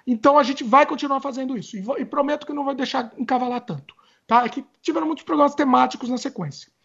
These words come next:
E comente agora, comente aqui na página do vídeo. Se você estiver escutando, se você estiver escutando no, em, em, em Spotify, Google, enfim, você mande um e-mail também pra, pra sem freio podcast arroba gmail ponto com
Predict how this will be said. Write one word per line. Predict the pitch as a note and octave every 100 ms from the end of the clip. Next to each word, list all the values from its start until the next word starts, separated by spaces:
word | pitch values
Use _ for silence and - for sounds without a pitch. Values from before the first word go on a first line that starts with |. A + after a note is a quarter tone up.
| - - - -
E | D#4 - - -
comente | - A#4 F#4 G4
agora, | F#4 B3+ F#3+
comente | B3 C#4 D4
aqui | -
na | D4
página | C4+ A#3+ B3
do | B3+
vídeo. | F4 F#4+
Se | -
você | F4+ D#4 D#4
estiver | C4+ C#4+ -
escutando, | - C4+ A3 C#4 E4 F4 - - _ _ _
se | - B3
você | D4
estiver | C4+ B3+
escutando | - B3+ C4 A#3+ A#3
no, | A#3 A#3+
em, | A3 A3 G#3+ A3 G#3 -
em, | G#3+ G3+ G#3+ - - - F#3
em |
Spotify, | - - G#3+ - - C4+ C4 G#3
Google, | F3+ C4+ C4+ B3+ A3
enfim, | F#3 C#4+ D#4 - -
você | - F4+
mande | E4+ F4
um |
e-mail | D4+ C4+ B3+
também | A#3+ C4+
pra, | C4+ B3+ A3+ - _ -
pra | A#3 A3+
sem | - - D4 B3
freio | B3+ B3
podcast | G#3+ A3+ A3 C4+ C4
arroba | A3 A3
gmail | G3 G#3+ F#3+ F#3
ponto | A#3 C4
com | - E4